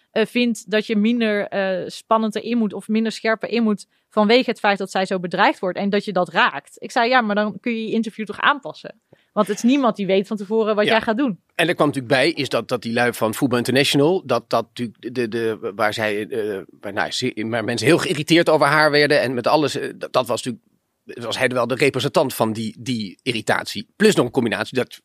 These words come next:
Speaker 2: wat je ook van hem vindt, het een hele goede interviewer is. Het is een scherpe interviewer. En in de combinatie dat hij natuurlijk wel vanuit dat programma, daar was natuurlijk de irritatie over Sylvana, die, eh, nou, die klotsen over de rand, zou ik maar zeggen. Eh, dus dat maakt dan wel dat we die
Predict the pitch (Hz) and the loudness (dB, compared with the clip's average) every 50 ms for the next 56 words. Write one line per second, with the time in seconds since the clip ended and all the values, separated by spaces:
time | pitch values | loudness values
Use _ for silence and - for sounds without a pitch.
0 | _ _ - 135 143 - - 113 - - 101 98 - - 113 - 85 - - _ | _ _ -2 -2 0 0 -4 -4 -2 -4 -4 -4 -2 -2 -2 -2 -2 -6 -12 _
1 | - - - _ _ - 113 - 101 110 165 185 139 - - 120 123 139 180 156 | -20 -20 -20 _ _ -8 -8 -4 0 2 2 2 2 0 -4 -2 0 0 0 -2
2 | - - 113 101 87 82 - - - 113 95 101 - - 190 214 214 - 165 - | -2 -8 -10 -10 -10 -12 -16 -14 -14 -12 -10 -6 -4 0 2 2 2 2 2 0
3 | 208 196 175 - 190 202 196 220 262 _ - - - - _ _ - 170 185 180 | 0 -2 -2 -4 -4 -2 -2 -4 -4 _ -16 -20 -20 -20 _ _ 2 4 4 4
4 | 175 - - 165 160 156 151 151 147 - - 139 131 - 123 139 135 127 - 127 | 4 2 4 4 4 4 4 2 2 0 0 -2 -2 0 0 0 0 0 -4 -2
5 | 117 135 135 131 131 127 - - - - - _ _ _ - 135 - 147 151 147 | 2 2 4 4 2 0 -4 -16 -20 -20 -20 _ _ _ -4 0 0 0 -2 -2
6 | 127 _ 147 117 - 147 147 156 151 151 - 101 113 - 127 113 117 127 120 117 | -4 _ -6 2 4 4 4 4 4 2 0 -2 -4 -6 -6 -8 -8 -8 -8 -6
7 | - 135 123 120 - 120 113 127 113 - 135 113 135 131 131 123 123 120 117 107 | -4 -4 -4 -4 -2 -4 -4 -4 -4 -6 -6 -2 0 0 0 0 -2 -4 -6 -6
8 | 117 120 117 110 110 110 101 110 117 110 107 - - 175 143 - - 143 123 117 | -6 -4 -4 -4 -4 -4 -6 -8 -8 -10 -6 2 2 2 2 4 2 2 2 2
9 | 123 131 127 147 165 190 180 151 180 170 165 147 170 156 - 190 202 - _ - | 0 2 2 2 2 2 0 0 0 0 2 2 0 0 0 -4 -8 -8 _ -20
10 | - - - - - _ _ _ - 143 135 131 127 120 143 139 - 160 147 160 | -20 -20 -20 -20 -20 _ _ _ 2 2 4 4 2 0 -2 2 2 2 2 4
11 | 175 190 196 202 - - 208 190 170 180 175 180 185 165 160 - 147 135 131 160 | 4 4 4 2 4 2 2 2 4 4 4 4 4 2 -2 -4 -6 -8 -8 -8
12 | 160 175 160 - | -8 -8 -10 -14